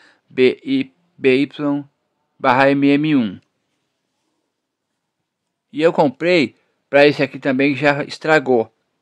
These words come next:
Que é o do Arcano barra A R C barra Mikewin. Ó, e comprei pra,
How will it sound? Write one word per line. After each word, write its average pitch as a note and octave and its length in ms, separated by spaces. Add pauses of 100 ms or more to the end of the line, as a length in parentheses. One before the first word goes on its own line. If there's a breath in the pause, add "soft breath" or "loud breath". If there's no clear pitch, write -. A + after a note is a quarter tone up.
(600)
Que C3 120
é B2+ 40
o B2 40
do C3 120
Arcano C3 600 (800)
barra A2+ 460 (340)
A B2 220
R C3+ 240
C D#3 260
barra C#3+ 580 (2250)
Mikewin. D#3 680 (3250)
Ó, C3+ 200
e A#2+ 100
comprei C3 420
pra, G2+ 300